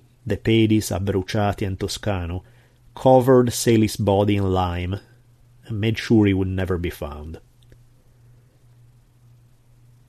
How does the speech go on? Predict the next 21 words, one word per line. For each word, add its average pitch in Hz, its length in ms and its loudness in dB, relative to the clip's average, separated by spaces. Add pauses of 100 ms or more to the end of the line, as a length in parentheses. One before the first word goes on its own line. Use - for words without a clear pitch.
(440)
This 143 260 0
restructuring 165 920 2
of 107 340 2
the 98 180 0 (120)
corporate 110 640 -2
hierarchy 87 720 -2
within 87 340 -6
the 85 80 -8
gang, 82 320 -8
however, 80 540 -8 (600)
had 127 160 2
a 131 40 6
loose 127 360 8
end. 80 400 -6 (920)
Celi's 156 400 2
brother-in-law 107 960 2 (420)
was 110 140 -4
a 113 60 -4
certain 131 480 0
Antonio 117 520 2
Leccese, 82 720 -4